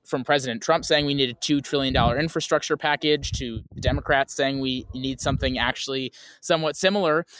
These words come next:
as an organization, we've said, "Okay, well, what that needs to look like is rebuilding for the future," not just thinking, "How do we re-,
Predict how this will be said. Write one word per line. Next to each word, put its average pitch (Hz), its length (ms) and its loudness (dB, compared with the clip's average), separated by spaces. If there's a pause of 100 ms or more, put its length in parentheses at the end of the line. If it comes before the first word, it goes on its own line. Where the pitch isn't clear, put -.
(640)
as 175 200 2
an 185 80 2
organization, 165 840 2
we've 165 220 0
said, 165 280 2
"Okay, 175 280 4
well, 139 200 0
what 180 160 2
that 208 160 2
needs 185 220 -6
to 160 60 -4
look 175 260 -4
like 113 380 -6 (680)
is 156 520 0 (460)
rebuilding 180 540 2
for 190 100 -2
the 170 80 -4
future," 139 540 -4
not 185 180 0
just 262 220 -4
thinking, 202 260 0
"How 180 160 0
do 196 80 2
we 175 120 -4
re-, 160 220 -8